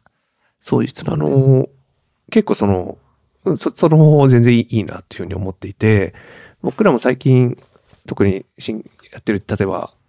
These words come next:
Speaker 2: あの、事例ベースで相談が来て、こう対応しましょうっていうのは、とりあえずシナリオつ-、から、あの、介入することが多いですね。あの、方針だけ伝えて、えー、こういう方針でやりましょう。で、次面接、どっちにしろ大体そういう場合って次面接からがスタートなので、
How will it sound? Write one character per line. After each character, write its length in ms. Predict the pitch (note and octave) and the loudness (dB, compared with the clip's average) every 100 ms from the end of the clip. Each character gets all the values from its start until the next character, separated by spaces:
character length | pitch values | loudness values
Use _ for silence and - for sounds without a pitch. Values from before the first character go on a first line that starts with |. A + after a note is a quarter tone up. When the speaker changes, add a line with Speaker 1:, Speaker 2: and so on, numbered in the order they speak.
| _ _ - | _ _ -14
Speaker 2:
あ 100 | - | -10
の、 180 | - | -6
事 140 | - A#2 | -2 2
例 320 | A#2+ A#2 A#2 | 4 4 2
ベ 160 | C3+ C#3 | 4 2
ー 40 | |
ス 100 | B2 | 2
で 80 | E2+ | -4
相 180 | - F#2+ | -2 0
談 140 | F#2+ | 0
が 80 | F#2+ | -2
来 100 | - | -2
て、 220 | D3+ C3+ | 2 2
こ 140 | - | 0
う 40 | G2+ | -4
対 140 | G2+ | -2
応 60 | G#2+ | -2
し 120 | - | -2
ま 80 | G2 | -4
し 80 | A2+ | -4
ょ 40 | |
う 20 | |
っ 40 | - | -4
て 80 | |
い 40 | F#2+ | -8
う 20 | |
の 80 | F#2+ | -2
は、 280 | A2+ G#2 - - - - | 0 0 -2 -14 -20 -10
と 100 | - | -4
り 40 | |
あ 20 | D#4+ | -4
え 20 | |
ず 60 | |
シ 80 | - | 0
ナ 80 | C3 | 2
リ 80 | C3+ | 4
オ 80 | C3+ | 2
つ-、 200 | - - _ | -4 -16 _
か 120 | - C#3+ | -2 2
ら、 160 | G#2+ - | 0 -2
あ 80 | G2 | -12
の、 180 | F2+ F2 | -10 -10
介 180 | - F#2+ | -6 -6
入 80 | F#2 | -4
す 80 | |
る 80 | F#2+ | -8
こ 80 | - | -8
と 80 | - | -8
が 80 | E2 | -8
多 120 | F#2 | -8
い 40 | |
で 80 | - | -10
す 180 | - - | -16 -14
ね。 240 | F#2 C3+ _ - | -14 -14 _ -6
あ 100 | A2 | 0
の、 140 | G#2 | 2
方 100 | B2+ | 2
針 160 | C3 A#2+ | 2 0
だ 80 | |
け 120 | A2+ A#2 | 0 -4
伝 260 | - G#2 | -2 -2
え 40 | G#2 | 2
て、 380 | D3 A#2 - - - - - | 2 2 0 -10 -20 -20 -16
え 260 | - F#2 F#2+ | -8 -4 -2
ー、 40 | |
こ 100 | F#2 | 2
う 20 | A2 | 2
い 20 | |
う 20 | |
方 80 | G#2 | 2
針 180 | A2+ F#2+ | 0 -2
で 80 | |
や 60 | F#2+ | 0
り 80 | F#2+ | 0
ま 120 | G2 | -2
し 80 | A2 | 0
ょ 200 | F2 - - | -2 -2 -4
う。 40 | |
で、 80 | A2 | -2
次 220 | A#2+ G#2+ | 0 -2
面 140 | F#2+ | -2
接、 120 | F#2+ - | -6 -6
ど 80 | - | -2
っ 40 | |
ち 60 | - | 0
に 60 | |
し 100 | - | 2
ろ 100 | F3+ | 2
大 200 | D3+ D3+ | 2 2
体 120 | D3+ D3 | 2 2
そ 120 | C#3 | 2
う 0 | |
い 20 | |
う 20 | |
場 60 | C3 | 2
合 40 | |
っ 20 | |
て 120 | C3 A#2 | 0 -2
次 240 | - B2 | 0 2
面 180 | G2+ A#2 | 2 2
接 320 | C3+ - A2+ | -2 -2 -6
か 140 | - | 0
ら 120 | A2 F2+ | 0 0
が 100 | - | -4
ス 60 | |
タ 80 | - | -12
ー 60 | E2+ | -10
ト 80 | - | -10
な 100 | - | -10
の 60 | |
で、 180 | A#2 - | -14 -14